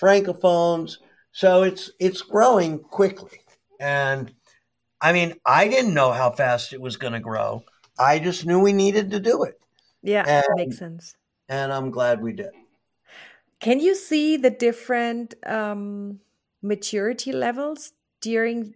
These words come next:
Speaker 2: uh, within those markets? Can you say, Okay, the Americans, maybe the Canadians are you know, the most mature, mo-, more people
Speaker 1: Yeah,
Speaker 2: know
Speaker 1: well,
Speaker 2: about it, and then
Speaker 1: obviously,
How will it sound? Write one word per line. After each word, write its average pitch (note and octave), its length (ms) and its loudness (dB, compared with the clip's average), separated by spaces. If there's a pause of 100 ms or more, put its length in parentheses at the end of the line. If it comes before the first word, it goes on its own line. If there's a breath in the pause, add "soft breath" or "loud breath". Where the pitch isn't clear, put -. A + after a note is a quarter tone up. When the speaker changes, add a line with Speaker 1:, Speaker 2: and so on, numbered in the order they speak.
(100)
Speaker 2:
uh, - 140 -4
within A3+ 600 -2
those B3+ 340 -2
markets? B3 840 -6 (760)
Can A#3 160 -2
you B3 100 -4
say, A3+ 560 2
Okay, A3 240 0
the G3 140 -2
Americans, A3+ 680 0
maybe F#3+ 280 -6
the F#3 100 -4
Canadians F#3+ 800 -8
are E3+ 480 -4 (300 soft breath)
you F3+ 80 -12
know, F3 160 -6
the F3+ 100 -8
most F3+ 340 -6
mature, A#3 520 -2
mo-, G3+ 220 -2
more G3 360 2
people A#3+ 320 -2
Speaker 1:
Yeah, F3 100 4
Speaker 2:
know A#3 180 2
Speaker 1:
well, A3 260 6
Speaker 2:
about G#3+ 200 6
it, G#3 40 2
and G#3 100 -4
then G#3 180 -6 (140)
Speaker 1:
obviously, F#4 460 -8